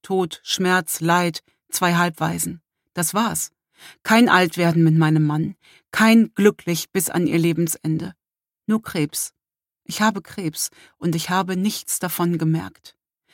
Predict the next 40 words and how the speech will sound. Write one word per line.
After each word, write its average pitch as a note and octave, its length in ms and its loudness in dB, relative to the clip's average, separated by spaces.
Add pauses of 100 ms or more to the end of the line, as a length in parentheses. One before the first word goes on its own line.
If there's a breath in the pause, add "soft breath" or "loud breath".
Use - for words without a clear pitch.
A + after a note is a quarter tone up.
(180 soft breath)
Ich - 160 -4
habe A3+ 200 4
vor G#3 220 -2
vier B3 360 0
Wochen A#3 280 2
mein G3+ 180 2
Seminar F#3 460 0
gehalten, E3+ 520 0
vor G#3 220 -4
fünfzig - 640 0
Frauen, A#3+ 500 2 (260 loud breath)
und G3+ 260 0
da A3+ 280 6
war G3 140 2
ich - 140 -2
schon E3+ 200 0
krank. B3 440 -6 (420)
Wie - 100 -10
kann B3+ 220 2
das A#3 180 0
sein? G#3+ 360 -8 (360)
Ich - 160 -6
bin G3+ 160 -2
fit, - 400 -4 (120)
jung A#3+ 360 4 (220 soft breath)
und A3 200 4
doch G#3 140 0
so A#3+ 220 2
gesund. A3+ 560 -2 (2000 soft breath)
Ich - 140 -4
werde C4 220 6
Sie A3+ 140 4
jetzt A#3+ 260 2
zu C4 100 2
einem G#3+ 240 6
Brustzentrum F#3 720 2
überweisen D#3 720 0
für G3 180 -2
eine G3 200 2
Biopsie, F#3+ 680 -2